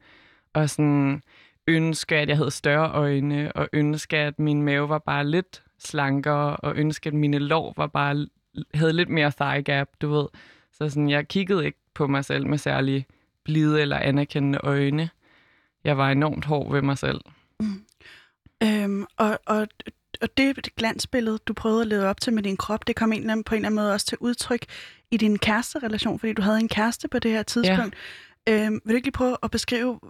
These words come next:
Speaker 2: når et, et typisk skænderi fandt sted, øh, og I skulle ud og møde nogle venner efterfølgende? Hva-,
Speaker 1: Ja.
Speaker 2: hvordan sådan noget forløb?
Speaker 1: Det var bare sindssygt vigtigt for mig, at det udadtil så ud, som om vi havde et virkelig, virkelig godt parforhold, og det gik rigtig godt.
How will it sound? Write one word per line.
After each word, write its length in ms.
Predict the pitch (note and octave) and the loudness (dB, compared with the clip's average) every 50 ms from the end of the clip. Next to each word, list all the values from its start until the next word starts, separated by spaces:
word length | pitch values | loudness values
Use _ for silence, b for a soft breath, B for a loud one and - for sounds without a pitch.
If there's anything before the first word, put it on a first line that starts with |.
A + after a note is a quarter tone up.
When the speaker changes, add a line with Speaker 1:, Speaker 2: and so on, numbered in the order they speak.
| - G#3+ G#3 | -6 -2 2
Speaker 2:
når 200 | A3 A3+ A3 G#3+ | 2 2 2 0
et, 120 | A3+ - - | -2 -4 -8
et 140 | A#3+ - - | -10 -6 -2
typisk 420 | - - C4 - D4 C4+ - - - - | 0 0 2 2 2 -2 -2 -8 -12 -12
skænderi 580 | - - - - A3 G#3 G#3 G3+ B3 D#4 C#4+ - | -10 -8 -2 0 2 2 2 2 0 -2 -2 -4
fandt 240 | - - - G#3+ G3+ | -8 -4 -4 -2 -2
sted, 360 | - - - G#3 G#3 B3+ C#4 - B B B B B B B - | -2 0 2 2 2 2 0 -2 B B B B B B B 0
øh, 200 | G#3+ G#3 G#3 G3+ - | 0 2 2 0 0
og 120 | A3 G#3+ | 0 0
I 260 | G#3 G#3 G#3+ G#3+ G#3+ - | 0 0 -4 -6 -8 -8
skulle 240 | - - - A#3 C#4+ | -8 -8 -4 -2 -2
ud 100 | B3+ B3+ | -2 0
og 80 | - B3+ | 2 2
møde 400 | A3+ G#3+ G#3+ A3+ B3 C4 C4 C4 | 2 4 4 2 0 -2 -2 -2
nogle 160 | A3 G#3+ G3+ | -2 -2 0
venner 220 | G#3 G#3 A3+ B3 - - | 0 0 0 0 0 -2
efterfølgende? 640 | B3+ C4 - - D4+ - - B3 - - A3 A3 | -2 -4 -2 -8 -8 -6 -6 -6 -4 -2 -2 -2
Hva-, 160 | A3 G#3+ E3+ D#3+ | -2 0 0 0
Speaker 1:
Ja. 60 | D3+ D3 - | 0 0 -2
Speaker 2:
hvordan 360 | - A3 A3 A3 A3+ B3 B3 | -2 0 0 2 2 2 2
sådan 140 | - C#4 B3+ | 2 0 0
noget 140 | B3 A#3+ A3+ | 0 -2 -4
forløb? 420 | - C4 B3+ C4+ - C#4 - - - _ _ _ _ _ - E3+ D#3+ | -6 -6 -6 -6 -8 -10 -14 -18 -20 _ _ _ _ _ -2 0 2
Speaker 1:
Det 100 | F3 F3 | 4 4
var 120 | E3+ F3 F3 | 4 4 4
bare 200 | E3+ F3 F#3 F#3 | 4 2 2 2
sindssygt 480 | - - G#3 F#3+ F3 - E3 D#3 D#3 | 0 -2 -2 -2 -2 -2 -6 -4 -2
vigtigt 300 | E3+ F#3 - - E3+ D#3+ | -2 -4 -2 -4 -8 -6
for 180 | - - D3 D3 | -2 0 0 2
mig, 200 | D3+ D3+ D3+ D3 | 4 4 2 2
at 120 | D3 - | 0 -2
det 80 | - - | -4 -6
udadtil 520 | - F#3 F#3 E3 D#3 D3+ - - D3+ D3+ D3+ | -2 0 0 0 0 -2 -2 -4 -4 -4 -2
så 120 | - D#3 | -2 0
ud, 180 | D3+ D3+ D3+ C#3+ | 0 2 0 0
som 200 | - - D3 D3+ | 0 0 0 2
om 160 | D3+ D3+ D3 | 2 2 0
vi 60 | D3+ | 0
havde 200 | C#3+ D3+ D3+ D3+ | 0 2 2 0
et 100 | D3+ D3+ | 0 0
virkelig, 260 | C#3+ D3 D3 D#3 D#3 - - - - _ _ _ _ _ _ - | -2 -2 0 -2 -4 -6 -6 -14 -20 _ _ _ _ _ _ 0
virkelig 300 | E3+ E3+ E3+ E3+ D3+ - | 2 2 2 2 0 2
godt 280 | - C#3+ C#3+ - - | 2 2 2 0 -2
parforhold, 600 | - D#3+ - C#3+ C3+ - C#3+ C#3+ C#3+ C#3+ C#3 - - _ - | -6 -2 -2 -2 -2 -2 -2 0 0 0 -2 -4 -6 _ -4
og 140 | - D3 C#3 | -4 -2 0
det 120 | D3 C#3+ | -2 0
gik 240 | - D#3+ D#3 - - | 0 0 0 0 0
rigtig 320 | D3 C#3+ C3 - - C#3+ | -4 -4 -4 -6 -8 -6
godt. 280 | - C#3+ C#3 C#3+ - - | -4 -2 -2 -4 -6 -10